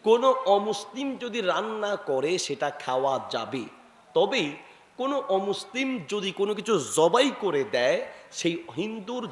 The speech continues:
জবাই করা পশুর গোস্ত খাওয়া যাবে না। আমি আবার বলছি, কোনো হিন্দুর পশু জবাই করা ওই পশুর গোস্ত খাওয়া যাবে না।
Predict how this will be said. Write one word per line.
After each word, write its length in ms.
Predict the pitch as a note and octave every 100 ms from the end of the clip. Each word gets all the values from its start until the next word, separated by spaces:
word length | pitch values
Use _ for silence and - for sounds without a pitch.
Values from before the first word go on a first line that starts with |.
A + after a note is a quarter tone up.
| -
জবাই 440 | F3+ F#3 A3 B3+ -
করা 320 | F3+ F3 F#3+
পশুর 520 | F#3+ E3+ D#3 - F#3+
গোস্ত 480 | D#3+ D3+ C3+ - E3+ E3+ -
খাওয়া 320 | B2+ B2 A#2+ A#2+
যাবে 280 | A2+ A2 G#2+
না। 180 | A2+ A2 - - - -
আমি 160 | C3+ D3
আবার 200 | C3+ F3+
বলছি, 420 | F3+ - C4 C4+ - - - -
কোনো 400 | G3 B3 E4+ - - - -
হিন্দুর 480 | G#3 A#3+ A#3 B3 A3 -
পশু 480 | F#3 - G#3 G#3+ G3+ - -
জবাই 300 | C#3 F3 F3+
করা 320 | F3 F#3+ F#3 G3
ওই 220 | F3 F3+ -
পশুর 340 | D#3 - G#3
গোস্ত 360 | E3+ E3 - E3+ -
খাওয়া 280 | C3+ D3 A#2+
যাবে 300 | A#2+ A#2 B2
না। 180 | A#2